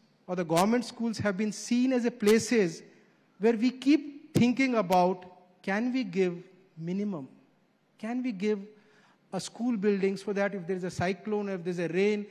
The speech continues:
students are not sitting and not getting drenched? Can I just give a school? Starting from there, now our policies in government is not the minimum.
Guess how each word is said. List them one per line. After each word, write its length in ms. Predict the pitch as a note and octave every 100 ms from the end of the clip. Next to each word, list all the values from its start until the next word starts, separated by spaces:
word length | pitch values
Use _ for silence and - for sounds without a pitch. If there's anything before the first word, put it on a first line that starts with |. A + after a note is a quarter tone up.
| -
students 440 | - A3 G#3 G#3 G3
are 120 | G3
not 440 | F#3+ F#3 G3 - - _ -
sitting 380 | - G3 G3+
and 80 | G3
not 180 | F#3+ F#3
getting 260 | F#3 G3 F3
drenched? 400 | G3 G#3 - _ _ _ _ _ _
Can 140 | G3+
I 40 | G#3
just 220 | A3 -
give 160 | A3+ G#3+
a 40 |
school? 400 | - - A#3+ F3+ - _ _ _ _ _
Starting 560 | - - G3 G3+ A3+ G#3+
from 280 | - G3 C#3+
there, 400 | D#3 F#3+ A3+ B3+ - - _ _ _ _ -
now 500 | D3+ E3 G#3+ B3 C4
our 200 | E3 F#3
policies 800 | G3+ - F3 E3+ E3 E3 D3 C#3+ _
in 160 | D#3+ D3
government 380 | C#3+ C3+ B2+ B2 _ _ _ _ _
is 380 | F3+ F#3+ F3+ - _ _ _ _ _ D3+
not 440 | D3+ E3+ G3 -
the 80 | G#3+
minimum. 500 | F#3 D#3+ D#3 C3+ A#2